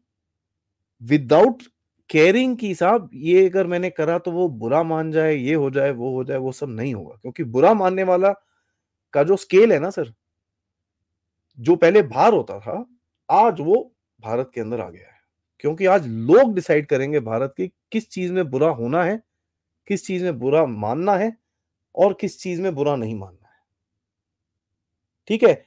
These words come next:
उस दिन ईरान ने कश्मीर का नाम ले दिया, किसी ने बुरा नहीं माना। देखो, पता है यार, इसका कोई फायदा नहीं है, <laughs> कोई meaning नहीं है। चल ले ले, चल खुश हो गया ना, जा, जा यहाँ से।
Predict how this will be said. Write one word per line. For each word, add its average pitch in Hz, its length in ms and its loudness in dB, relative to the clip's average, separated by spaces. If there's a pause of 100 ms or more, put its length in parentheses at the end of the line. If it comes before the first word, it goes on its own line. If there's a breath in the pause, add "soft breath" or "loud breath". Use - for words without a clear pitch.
(120)
उस 165 120 2
दिन 214 280 2
ईरान 180 340 4
ने 240 260 2
कश्मीर 208 440 -2
का 220 100 2
नाम 202 240 0
ले 170 160 4
दिया, 185 200 2
किसी 214 260 -6
ने 220 80 0
बुरा 165 220 0
नहीं 160 120 -4
माना। 117 400 -8
देखो, 127 240 -8
पता 196 260 2
है 147 160 0
यार, 165 100 0
इसका 175 120 -10
कोई 185 180 -4
फायदा 123 260 -4
नहीं 113 140 -8
है, 139 200 -10
<laughs> - 80 -20
कोई 202 120 4
meaning 151 320 -4
नहीं 117 120 -8
है। - 380 -14 (360 soft breath)
चल 254 100 -6
ले 156 120 -2
ले, 139 140 -2
चल 160 160 -2
खुश 165 180 0
हो 170 60 2
गया 139 120 -2
ना, 170 80 -6
जा, 127 100 -10 (520)
जा 170 80 8
यहाँ 156 140 2
से। - 180 -18